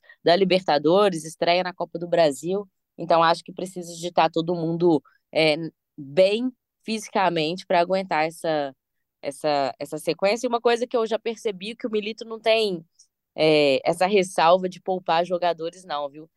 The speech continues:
Eu acho que na, nos últimos anos a gente tá acostumado a ver o Hulk jogando sempre, né? Porque quer jogar sempre e, e não, não tava acostumado a ver o Hulk sendo poupado. Acho que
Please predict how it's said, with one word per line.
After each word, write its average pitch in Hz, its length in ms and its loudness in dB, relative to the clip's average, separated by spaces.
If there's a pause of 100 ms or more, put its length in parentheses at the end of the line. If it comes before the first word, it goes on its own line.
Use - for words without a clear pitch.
(200)
Eu 135 80 -2
acho 160 220 0
que 190 100 -8
na, 175 160 -2
nos 170 180 -10
últimos 185 400 -4
anos 160 280 2
a 165 40 0
gente 165 260 -6
tá 170 120 2
acostumado 170 800 -2 (240)
a 156 140 2
ver 156 200 -6
o 180 40 -4
Hulk 180 360 -12
jogando 170 520 2
sempre, 190 600 -6
né? 143 200 -4
Porque 156 440 -6
quer 170 240 4
jogar 160 340 0
sempre 185 520 -8 (340)
e, 170 340 -2
e 170 40 -2
não, 170 400 2 (100)
não 170 180 -2
tava 165 400 2 (300)
acostumado 165 800 -2
a 165 60 6
ver 160 180 -4
o 185 80 -4
Hulk 165 340 -8
sendo 165 260 0
poupado. 156 560 4
Acho 139 220 0
que 175 220 -12